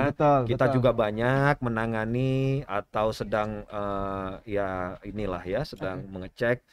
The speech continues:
Speaker 2: beberapa case yang itu, eh, ya ada kejahatan asuransi lah di situ.
Speaker 1: Betul,
Speaker 2: Ada
Speaker 1: betul.
Speaker 2: penipuan dan lain-lain gitu
Speaker 1: Betul,
Speaker 2: ya.
Speaker 1: betul. Siap. Untuk itu tadi yang disampaikan Pak Ali bahwasanya, eh, terkait dengan prosedur klaim bisa disampaikan melalui customer service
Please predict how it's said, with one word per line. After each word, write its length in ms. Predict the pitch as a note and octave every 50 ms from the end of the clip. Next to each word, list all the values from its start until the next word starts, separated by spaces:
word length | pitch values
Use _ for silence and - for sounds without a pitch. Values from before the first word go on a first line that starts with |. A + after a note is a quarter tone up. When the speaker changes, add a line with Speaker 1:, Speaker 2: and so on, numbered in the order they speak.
| - _ _ _ _ _ _
Speaker 2:
beberapa 560 | _ - G#2 G2 - G#2+ G2 F#2+ - - G2 - _
case 480 | - A#2+ A#2+ A#2+ B2 B2+ B2+ - - G#2
yang 160 | F#2+ G2 F#2+
itu, 320 | A#2 - - B2 B2 B2 B2 - _ _ _ _ _ _ _ -
eh, 1120 | F#2 F#2 F#2 F#2 F#2 F#2 F#2 F2+ F2+ F2+ F2+ F2 D#2 D#2+ E2 D2+ - - - G2 F#2 F#2+
ya 160 | F#2 F2 G2 G2+
ada 80 | G#2
kejahatan 480 | G2 - G2 F2+ G2 F#2+ - G2 F#2+ F#2
asuransi 400 | F2 - G2 F2+ F2 D#2+ - G2 F2+
lah 80 | E2+ F2 - -
di 80 | B2+
situ. 160 | - - C#3+
Speaker 1:
Betul, 240 | D3+ - C#3 B2+ B2+ A#2+ -
Speaker 2:
Ada 240 | - - E2+ F2 -
Speaker 1:
betul. 60 | B2+
Speaker 2:
penipuan 400 | G#2 G2+ G2 F2+ - G2 G2 F#2+ F#2+ F2+
dan 160 | F2 F2 F2
lain-lain 320 | F2 F2 E2+ F2+ E2+ D#3+ - _
gitu 80 | D#3+ D3
Speaker 1:
Betul, 160 | C#3+ - C#3
Speaker 2:
ya. 80 | C3+ B2+ - _ -
Speaker 1:
betul. 200 | - - B2+ A#2+ B2+ -
Siap. 160 | - D3+ B2+ - _ _ _ _ _ _
Untuk 180 | F3+ F3+ F#3+ G#3
itu 80 | G#3+ G#3+
tadi 140 | F#3+ G#3 G3
yang 80 | A3 G#3
disampaikan 320 | F#3 - F3+ F3+ F#3+ F3+
Pak 100 | F3+ E3 E3
Ali 60 | F3+ G3
bahwasanya, 480 | E3+ D#3+ D3+ - E3 E3+ F3+ F#3 G3 F#3
eh, 360 | - _ _ _ - D3+ C#3 -
terkait 240 | C#3 - E3 E3
dengan 240 | E3 D#3 D3+ D3+ D3
prosedur 400 | C#3 F3 D#3 B2+ D#3 C#3+ D3+ B2
klaim 240 | - F3+ F#3+ F#3+ F#3+
bisa 240 | D#3 D#3+ - - D#3+
disampaikan 480 | D3 D3 - D#3 C#3 C#3+ C#3+ - D3+
melalui 320 | D3 C#3+ C#3 C#3 C#3 C#3+ -
customer 400 | - D#3+ D#3 - - E3 E3+ F3
service 800 | - - G#3+ G#3+ A3 G3+ - A3 G#3+ G#3+ G#3 G#3 G#3 G#3 -